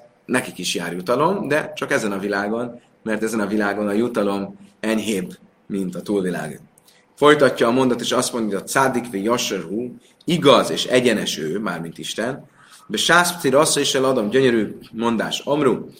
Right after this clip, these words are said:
azt mondták a bölcseink, amikor az ember meghal és kivezetik a temetőbe, akkor minden cselekedete lejátszódik előtte. És azt mondják neki, nézd csak meg,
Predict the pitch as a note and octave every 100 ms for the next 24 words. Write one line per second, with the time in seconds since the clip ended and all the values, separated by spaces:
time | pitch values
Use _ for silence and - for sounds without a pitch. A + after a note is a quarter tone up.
0 | _ - C#3+ D3+ C#3 B2+ B2 A#2+ C3 B2+
1 | G#2+ D#2+ - - - A2 A2 G#2+ D3 F3+
2 | D3+ C3 C#3 E3+ D#3 C#3+ C3+ B2+ - -
3 | - G#2+ - F3+ E3 C3+ C3 B2 - A2+
4 | B2+ C#3 A#2+ A2 F2+ C#2+ C#2 _ _ _
5 | _ - A2+ - B2+ B2 D#3+ G3 F3 D3
6 | B2 G#2+ - - D3 D3+ C#3+ B2+ B2 B2+
7 | A#2 G#2 - - A#2+ C3+ A2 G#2 - A2
8 | A2 G#2+ G#2 F2+ - - D2 _ _ _
9 | _ - C#3+ - C3 A2+ G2+ - F#2 -
10 | - _ _ _ D#3+ B3 B3 F3 E3+ C#3
11 | F2+